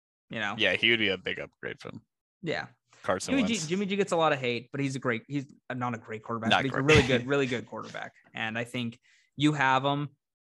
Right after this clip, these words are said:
Speaker 1: He, he's proven that you can win a, like, realistically win a Super Bowl with him, right? Like,
Speaker 2: Yeah.
Speaker 1: it's not, he's not gonna be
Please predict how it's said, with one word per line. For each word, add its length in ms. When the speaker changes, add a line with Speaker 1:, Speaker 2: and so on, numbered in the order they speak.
Speaker 1:
He, 160
he's 220
proven 460
that 120
you 80
can 160
win 100
a, 160
like, 240
realistically 520
win 120
a 40
Super 240
Bowl 180
with 160
him, 120
right? 220
Like, 220
Speaker 2:
Yeah. 260
Speaker 1:
it's 240
not, 420
he's 320
not 240
gonna 160
be 400